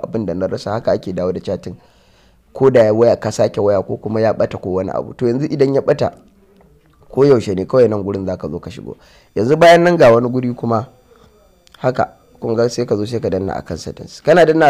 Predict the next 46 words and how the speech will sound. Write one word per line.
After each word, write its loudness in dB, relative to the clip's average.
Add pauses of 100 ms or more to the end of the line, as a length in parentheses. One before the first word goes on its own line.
akan -2
settings -6
ga -2
chatting -4
sai -8
ka -10
shiga. -14 (560)
Kana 2
shiga -2 (320)
ga -2
backup. -2 (800)
Kun -8
ga 2
backup? -4 (1160)
Kun -8
gani 0
me? -6 (380)
Dan -2
danna 2
akan -2
backup -2 (320)
ga -2
guri -6
nan -4
da -4
ya -2
nuna -4
email -4
ɗin -6
nan -6
nan. -6 (540)
Sai -4
ka -6
zaɓi -8
email -2
ɗin -6
da -4
kake -12
so -12 (560)
ya -4
dinga -4
maka -4
backup -4
akai. -8
Kun -10
ga 0